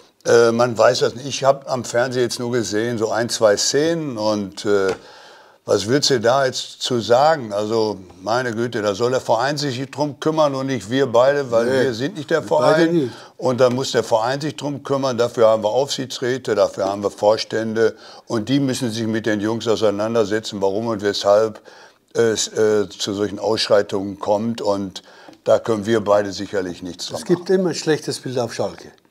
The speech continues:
Speaker 2: Ja, nicht auf die Spieler, nicht auf die Fans,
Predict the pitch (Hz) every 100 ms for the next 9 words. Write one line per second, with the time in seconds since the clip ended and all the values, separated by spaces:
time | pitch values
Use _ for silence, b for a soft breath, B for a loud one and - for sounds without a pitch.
0 | _ _ _ _ _ _ _ _ _ 120
1 | 147 156 151 151 117 - 165 185 180 175
2 | - b b b b - 131 131 123 -
3 | 127 139 160 190 -